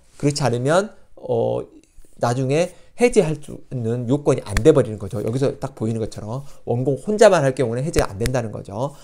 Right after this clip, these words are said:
그리고 사용이익은, 어, 임료 상당액이지 영업이익이 아니다. 이 실-, 이 지금 원심에서는 이제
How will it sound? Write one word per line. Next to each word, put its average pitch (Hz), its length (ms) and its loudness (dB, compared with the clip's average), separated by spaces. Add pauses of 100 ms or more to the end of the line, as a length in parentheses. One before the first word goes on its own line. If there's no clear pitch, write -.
(160)
그리고 123 220 4
사용이익은, 160 760 2 (340)
어, 107 280 -4
임료 143 300 2
상당액이지 123 920 2
영업이익이 120 540 0
아니다. - 440 -6 (2750)
이 127 80 0
실-, 220 340 -2
이 151 100 0
지금 160 200 0
원심에서는 160 640 4
이제 113 240 2